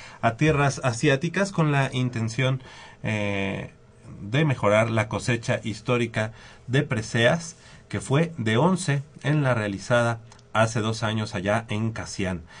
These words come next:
Fíjate que últimamente, eh, he estado, he estado viendo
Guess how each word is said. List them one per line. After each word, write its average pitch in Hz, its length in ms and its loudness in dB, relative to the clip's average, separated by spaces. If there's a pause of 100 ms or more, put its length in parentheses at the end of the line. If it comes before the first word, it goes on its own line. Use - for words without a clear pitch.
(380)
Fíjate 127 340 2
que 98 240 -4 (680)
últimamente, 117 800 0 (240)
eh, 98 500 -8
he - 40 -6
estado, 104 760 -2 (880)
he 120 40 -6
estado 123 240 2
viendo 120 400 2